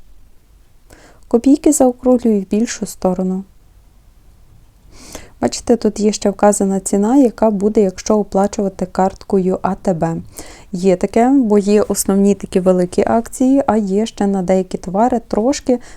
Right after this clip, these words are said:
дешевші, ніж по акції. По п'ятдесят одній гривні кефір Молокія густий. Теж, бачите, є в віконечку ціна, якщо оплачувати карткою А Т Б. Такий кефір чотириста двадцять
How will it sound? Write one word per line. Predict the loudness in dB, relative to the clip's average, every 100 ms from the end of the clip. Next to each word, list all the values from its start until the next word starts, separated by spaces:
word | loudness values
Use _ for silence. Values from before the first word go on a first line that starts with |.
| -8
дешевші, | -4 0 0 0 -2
ніж | -4 -6
по | -4 -2
акції. | -2 -6 -6 -4 -4 -6 -16 -20 -20 -20 -12 0
По | 2 2 2
п'ятдесят | 0 2 0 -2 0 -4
одній | -2 -2 -2
гривні | -2 0 -2 -4
кефір | -6 -2 -2
Молокія | -2 -2 -4 -4 -2 -2 -2
густий. | -4 -2 -2 -2 -4 -10 -6
Теж, | -6 -4
бачите, | -6 -6 -6 -6
є | -4 -4
в |
віконечку | -4 -4 -4 -4 -6 -8
ціна, | -6 -2 2
якщо | 0 0 -4 -4
оплачувати | -2 -2 -2 -4 -6 -8
карткою | -6 -6 -6 -6 -6 -6 -8
А | -6
Т | -6
Б. | -4 -6 -8 -16 -20 -20 -20 -20 -6
Такий | -2 0 0
кефір | -2 -4 0 0 -2
чотириста | -6 0 0 0 -4 -4
двадцять | -4 -2 -2 -2 -2 -2 -2